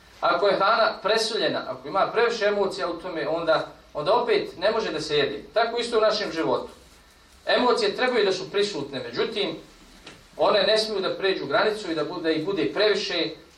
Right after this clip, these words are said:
jer onda možemo sebi zagorčati život. Činjenica je da se vrlo često u životu, e, da idemo za svojim emocijama i da slijedimo emocije. I zato ću navesti jedan primjer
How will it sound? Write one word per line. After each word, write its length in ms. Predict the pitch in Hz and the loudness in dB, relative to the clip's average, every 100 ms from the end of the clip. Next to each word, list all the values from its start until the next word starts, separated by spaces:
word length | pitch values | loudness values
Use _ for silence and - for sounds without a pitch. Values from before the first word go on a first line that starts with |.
| _ - - | _ -20 -6
jer 160 | 139 180 | 0 2
onda 280 | 196 180 156 | 2 2 2
možemo 260 | 180 208 | 0 0
sebi 240 | 214 170 - | -4 -4 -2
zagorčati 520 | 135 147 - 135 - | 0 0 0 -4 -8
život. 280 | 117 107 104 - - - - - - - - - - - _ - - _ _ - - - - | -8 -8 -10 -18 -20 -20 -20 -20 -20 -20 -20 -20 -20 -20 _ -20 -20 _ _ -20 -20 -20 -6
Činjenica 400 | 240 254 262 - | 0 2 2 4
je 380 | 208 190 - - - - - - - 131 | 4 4 0 -6 -18 -20 -20 -20 -20 -4
da 140 | 165 180 | 0 0
se 280 | 185 175 - | 2 0 0
vrlo 300 | 254 262 208 | 2 4 4
često 400 | - 277 220 202 | 2 2 2 2
u 60 | 190 | 0
životu, 580 | 185 190 226 220 180 - | 4 4 4 2 -2 -6
e, 340 | - - 147 143 - - | -12 -4 0 0 -2 -2
da 80 | |
idemo 300 | 208 214 170 | 0 2 0
za 100 | 165 | -2
svojim 300 | 170 208 185 | -2 0 0
emocijama 420 | 190 190 165 160 160 | 2 2 0 0 -2
i 20 | |
da 80 | 151 | -2
slijedimo 400 | 170 180 160 151 | -2 -4 0 2
emocije. 560 | 175 156 - 151 - - - - - | 2 0 0 -2 -2 -10 -20 -20 -14
I 60 | 139 | -2
zato 240 | 240 254 | 0 2
ću 140 | 240 208 | 0 0
navesti 260 | 247 202 | 0 2
jedan 240 | 220 208 - | 2 2 0
primjer 360 | 185 220 220 | -2 2 2